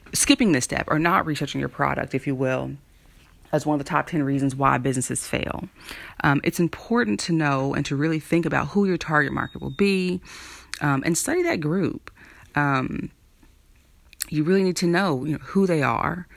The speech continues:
Um, you need to know things about them in terms of, you know, if it's things that are going to be impacted by the gender or they're by their age or marital status, um, for example. I mean, if you're launching children's books, um, you definitely wanna know the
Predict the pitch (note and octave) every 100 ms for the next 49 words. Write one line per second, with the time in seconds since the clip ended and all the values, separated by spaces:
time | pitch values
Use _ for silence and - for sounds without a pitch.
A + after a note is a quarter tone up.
0 | - - - C#3+ C#3 C#3+ C#3+ D3 - D3
1 | D3 - D3 C#3+ C#3 C#3+ - D3+ C#3+ C#3
2 | B2+ A#2 C#3+ G3 C3+ B2+ C3 C#3 C3+ C#3
3 | C#3 E3 - C#3 C#3 - - _ - D#3
4 | D3+ C#3 C3+ C#3+ C#3+ C#3 C#3 C#3 C#3 C#3
5 | C#3+ D3 C#3 C#3 D3 D#3+ C3+ C3+ C3+ C3+
6 | C3+ C#3 - D3 E3 F3 - - - -
7 | - D#3 D3 C#3+ D3 G3 D3 - C3 -
8 | - - - - C#3 C#3+ C#3 - C3 C3
9 | B2+ - C#3 - - - - - C#3+ C3+
10 | - C#3 D3 C#3+ D#3 C#3 C#3 - D#3+ D3
11 | C3+ B2 A3 G3 - - - _ _ _
12 | _ _ _ C#3+ C#3 C#3 C#3+ D#3 D#3 D#3+
13 | D3 C#3+ C#3+ C#3 C#3 C3+ C3+ D3 - -
14 | -